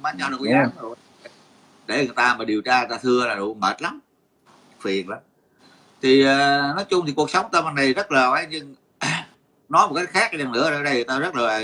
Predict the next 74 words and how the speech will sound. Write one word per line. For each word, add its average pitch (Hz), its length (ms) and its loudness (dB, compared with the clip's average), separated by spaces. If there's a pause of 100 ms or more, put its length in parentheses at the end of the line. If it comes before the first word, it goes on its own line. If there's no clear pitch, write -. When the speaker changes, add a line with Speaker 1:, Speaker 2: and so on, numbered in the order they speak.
Speaker 1:
ờ, 107 260 -10 (340)
riêng 151 220 6
cá 196 120 4
nhân 156 140 0
tao 151 220 8
á 175 60 -4
nha, 147 180 -4 (180)
thì 117 180 -6
rất 165 220 -10
là 135 60 -6
sung 147 180 -6
sướng. 202 240 2 (360)
Tao 120 120 0
biết 175 180 2
cái 165 200 -4
tình 127 180 -4
cảm 120 180 0
tao 160 80 -4
rồi, 127 200 -2
tao 147 360 2
và 120 100 -4
con 143 240 -6
cái 190 200 -2
nó 185 60 -10
có 190 160 -6
nhà 120 100 -4
hàng, 110 420 -4
rồi 110 220 -6 (120)
tùm 107 100 -8
lum 143 180 -4
tùm 127 140 -6
la, 143 140 4
buôn 147 240 -4
bán 175 240 0
bất 175 120 -8
động 117 160 -4
sản, 120 380 0
rồi 117 180 -2 (160)
nó 233 100 -2
xịt - 180 -8
rồi 110 140 0
nó 107 100 -2
tùm 92 140 -6
lum, 135 140 4
nó 147 80 -2
làm 135 140 4
ăn 127 180 -4
đủ 139 160 6
thứ. 208 160 2 (540)
Speaker 2:
Dạ. 110 120 -4
Speaker 1:
Thì 117 80 4
tao 151 320 8
hả 160 140 -2
rẻ, 160 240 2
tao 147 100 2
ăn 151 140 -2
không 151 200 -4
rồi, 131 220 -4
à, 131 160 -4
tao 160 100 -8
có 147 80 -12
thể 139 100 -2
là 160 60 -2
tao 143 140 -8
nhậu, 127 260 -6
tao 156 100 -18
nhẹt 127 180 -12
được, 127 160 -12
nhưng 160 240 -16
mà 127 160 -2
cái 165 120 -12
đó 196 180 -4 (280)
có 190 160 2
một 151 100 -6